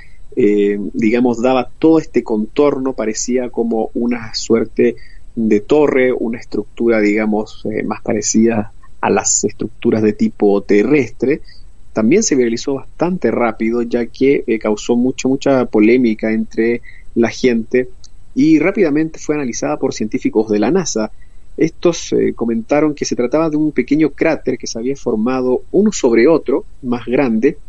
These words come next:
y que las sombras proyectadas por el sol habrían dado la sensación de altura de la imagen, y por eso entonces esta s-, especie de, eh, imagen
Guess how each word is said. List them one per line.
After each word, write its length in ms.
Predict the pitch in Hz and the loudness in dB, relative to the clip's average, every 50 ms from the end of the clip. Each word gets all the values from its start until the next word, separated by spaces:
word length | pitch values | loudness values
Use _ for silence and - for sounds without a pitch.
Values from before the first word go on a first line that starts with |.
| - - - - - - - | -16 -16 -16 -16 -14 -6 -2
y 140 | 120 135 | -2 0
que 140 | 135 139 139 | 2 2 2
las 140 | 123 120 - | 2 0 -2
sombras 360 | - 156 160 175 180 165 - | -2 -2 -2 -2 -2 -4 -6
proyectadas 600 | - - 131 117 113 113 - - 147 160 165 - | -2 0 0 0 0 0 -2 -2 -2 -2 -4 -4
por 180 | - - 123 113 | -4 -4 -4 -4
el 80 | 110 | -4
sol 420 | - - - 147 170 196 208 - - - | -4 -4 -2 0 0 0 0 -2 -4 -4
habrían 640 | 120 117 113 117 123 127 139 139 131 120 - 113 117 | -4 -2 0 0 2 2 2 2 2 0 0 0 2
dado 320 | 123 123 127 123 127 - | 2 2 4 4 4 2
la 160 | - 127 - | 2 0 -2
sensación 640 | - - 113 110 - - - - - 123 131 127 127 - - - - - - - - | -2 -4 -2 -2 0 0 0 0 2 2 2 2 0 -2 -6 -12 -16 -16 -14 -10 -4
de 200 | 113 120 123 117 | 0 2 2 4
altura 420 | 107 101 98 95 - 139 143 147 135 | 4 2 0 0 0 2 4 4 4
de 60 | 120 | 4
la 80 | 113 | 2
imagen, 460 | 107 113 117 120 120 - - 147 143 - | 2 0 0 -2 -2 -2 -2 -2 0 0
y 120 | 127 120 | -2 -2
por 200 | - 117 110 107 | 0 0 2 2
eso 200 | 113 117 - 127 | 2 0 0 -4
entonces 400 | 117 117 - 117 - - 110 - | -4 -2 -4 -4 -4 -4 -4 -2
esta 260 | 120 113 - - - 113 | -2 -4 -4 -6 -6 -4
s-, 360 | - - - - - - 120 | -2 -2 -2 0 0 0 -2
especie 520 | 107 - - - 120 113 - - 131 127 | -2 -4 -2 0 0 0 2 2 2 0
de, 500 | 120 120 117 117 113 123 131 135 123 123 - - - - - - - | 0 2 2 4 4 6 4 4 2 -2 -8 -12 -14 -14 -14 -10 -4
eh, 420 | - 104 104 104 101 101 98 87 - | 0 0 2 2 2 2 0 0 0
imagen 480 | - 113 110 110 110 - - 117 117 | 2 2 2 0 0 -2 -2 -2 -2